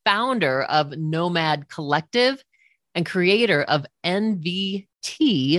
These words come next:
one oh nine, which I have to ask her about. She's an author, speaker, transformational guide, and a five hundred E R Y T, another question I'm gonna have for you.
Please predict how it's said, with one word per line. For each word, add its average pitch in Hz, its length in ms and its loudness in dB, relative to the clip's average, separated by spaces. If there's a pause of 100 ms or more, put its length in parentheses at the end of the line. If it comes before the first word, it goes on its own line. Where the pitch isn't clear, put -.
(140)
one 175 320 2
oh 165 120 4
nine, 151 400 0
which 170 160 -4
I 147 40 -4
have 220 260 -4
to - 160 -6
ask 156 260 -4
her - 100 -8
about. 131 460 0 (540)
She's 226 280 -2
an 185 120 2 (100)
author, 240 540 2
speaker, 156 800 -2
transformational 226 1160 -2
guide, 208 580 2 (380)
and 160 140 0
a 151 60 -2
five 196 340 2
hundred 190 680 -2 (260)
E 185 260 -4
R 160 260 2
Y 147 380 0
T, 220 480 -2 (120)
another 143 340 2
question - 400 -4
I'm 139 80 -4
gonna 135 160 0
have 131 240 0
for 165 100 -4
you. 156 300 -2